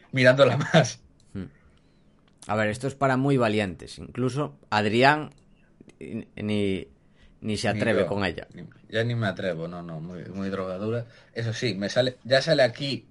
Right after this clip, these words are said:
Speaker 1: <laughs> que Aceta es el segundo accionista de la compañía.
Speaker 2: Hmm.
Speaker 1: Pero, nah, a mí no, esto no es pa' mí.
Speaker 2: A ver, también depende de la estrategia de oro.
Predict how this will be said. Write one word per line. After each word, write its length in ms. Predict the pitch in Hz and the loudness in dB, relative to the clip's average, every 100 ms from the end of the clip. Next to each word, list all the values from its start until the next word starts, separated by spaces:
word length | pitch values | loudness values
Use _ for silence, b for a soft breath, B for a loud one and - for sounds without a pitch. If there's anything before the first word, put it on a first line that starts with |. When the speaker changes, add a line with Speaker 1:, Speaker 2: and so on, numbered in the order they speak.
| B B B | B B B
Speaker 1:
<laughs> 320 | B B - | B B 0
que 80 | 127 | 2
Aceta 280 | 117 143 151 | 4 2 0
es 80 | 156 | -2
el 80 | 156 | 0
segundo 340 | 147 143 143 | -2 0 2
accionista 440 | 131 135 131 123 127 | 2 0 -2 2 2
de 60 | |
la 100 | 120 | 4
compañía. 640 | 120 127 120 107 135 151 143 117 B B B - | 2 2 4 4 4 0 -2 -6 B B B -8
Speaker 2:
Hmm. 160 | 104 90 _ _ _ _ _ b b b b b b _ _ _ | -8 -8 _ _ _ _ _ b b b b b b _ _ _
Speaker 1:
Pero, 720 | - 113 101 98 92 87 78 - - - - | 0 2 4 2 2 0 -4 -6 -16 -16 -14
nah, 220 | 90 78 73 | -12 -12 -12
a 40 | |
mí 120 | 82 | -14
no, 320 | 82 80 73 110 _ _ _ _ _ | -12 -12 -14 -20 _ _ _ _ _
esto 200 | - 110 | -6 -4
no 80 | 101 | -4
es 60 | |
pa' 140 | - 90 | -2 -4
mí. 180 | 82 - _ _ _ _ _ _ _ _ _ _ _ _ _ _ _ | -6 -14 _ _ _ _ _ _ _ _ _ _ _ _ _ _ _
Speaker 2:
A 60 | 92 | -2
ver, 160 | 113 107 | -2 0
también 300 | 98 123 131 | 0 2 2
depende 420 | 127 139 139 143 | 0 0 0 0
de 80 | 131 | 0
la 80 | |
estrategia 560 | 107 101 104 131 - 104 | 0 -2 -4 -4 -2 -2
de 140 | 95 | 2
oro. 240 | 127 - | 2 2